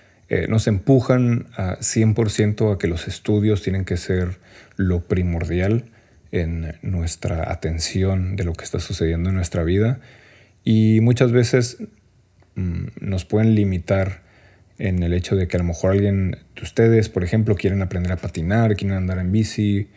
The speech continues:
quieren surfear, quieren hacer algún deporte y eso toma, pues, varias horas al día y a veces los papás, pues, no les gusta mucho eso porque piensan que al es-, el estar haciendo eso nos va a limitar de nuestros estudios, de desarrollarnos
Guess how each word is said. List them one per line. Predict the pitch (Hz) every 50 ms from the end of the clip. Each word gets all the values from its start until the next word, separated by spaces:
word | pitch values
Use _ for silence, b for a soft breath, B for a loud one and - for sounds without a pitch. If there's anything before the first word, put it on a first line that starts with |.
| B B B B B B B B B B B B
quieren | - 101 101 98 104 101 101 98 92
surfear, | 92 - 87 85 87 - 120 117 117 117 113 110 107 101
quieren | - - 101 95 101 101 101 98 95 95 92 92 90 87 85 87 90 90 - -
hacer | - - - 110 104 101
algún | 101 98 104 107 104
deporte | 101 95 - - 123 123 123 120 - 131 123 120 120 117 -
y | - 101 101 101
eso | 98 - - - 107 98
toma, | - 104 98 101 104 104 101 98 -
pues, | - 101 87 82 - - - - - - _ b b b b b b
varias | - 104 104 107 101 98 -
horas | 107 104 110 104 - - -
al | - 95 90 87
día | 87 107 110 113 117 123 131 - B B B B B B B B
y | - 98 90
a |
veces | 90 90 98
los | 98 95
papás, | - - 92 85 - 95 95 95 - -
pues, | - 123 120
no | 120
les | 110 110 107
gusta | 107 104 - - 107
mucho | 107 110 110 - 104 101
eso | 101 98 - 98
porque | - 95 92 98
piensan | 90 - 92 92 92 - - 95 92
que | - - 95 90 85 82 87 - -
al | - - 92 87
es-, | 85 85 -
el | - 98 87
estar | 87 - - 92 92
haciendo | 92 - 98 92 92 98 95 92
eso | 90 - - 95 95 95 - B B B B B B B B B -
nos | 98 92 90
va | 95
a | 98
limitar | 101 104 104 98 90 - - 101 104 104 98
de | 104 98
nuestros | 95 90 - - 95 - -
estudios, | - - - 139 135 127 123 120 113 104 98
de | 95 85
desarrollarnos | 85 85 - 92 90 90 87 82 85 92 - 95 95 92 - - -